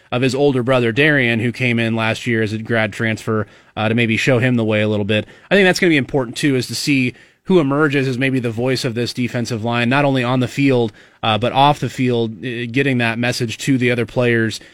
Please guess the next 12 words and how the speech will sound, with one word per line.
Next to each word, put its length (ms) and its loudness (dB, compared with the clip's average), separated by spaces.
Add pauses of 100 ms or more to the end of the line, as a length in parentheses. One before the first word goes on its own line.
(260)
F-, 280 -20
Frost 360 2
and 100 0
the 40 -2
com-, 260 -2
and, 180 0
and 120 -2
the 40 -2
staff 320 2
always 220 0
talk 280 -2
about 340 -2